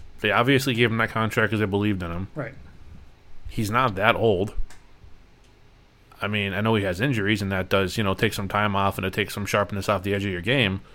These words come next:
Speaker 1: But, I mean, they just really, I don't really see them having a choice. They have to keep him.
Speaker 2: And if you're, and if you're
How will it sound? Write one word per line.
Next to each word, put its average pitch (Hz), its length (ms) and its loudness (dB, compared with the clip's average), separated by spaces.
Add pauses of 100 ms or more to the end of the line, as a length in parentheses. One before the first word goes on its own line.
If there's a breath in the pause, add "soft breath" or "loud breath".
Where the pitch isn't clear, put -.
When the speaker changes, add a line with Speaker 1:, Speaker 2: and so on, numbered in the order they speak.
(760 soft breath)
Speaker 1:
But, 107 300 4
I 98 60 -4
mean, 95 440 -4 (1600)
they 117 320 4 (160)
just 135 260 2
really, 131 340 2
I 98 80 0
don't 139 200 2
really 139 220 4
see - 200 0
them 127 140 2
having 113 240 0
a 92 60 -2
choice. 143 240 2
They 92 100 -4
have 151 240 0
to - 80 -10
keep 143 220 -2
him. 82 180 -10 (600)
Speaker 2:
And 151 180 -2
if 143 180 -4
you're, 170 140 0
and 160 260 -2
if 160 160 -2
you're 180 460 -2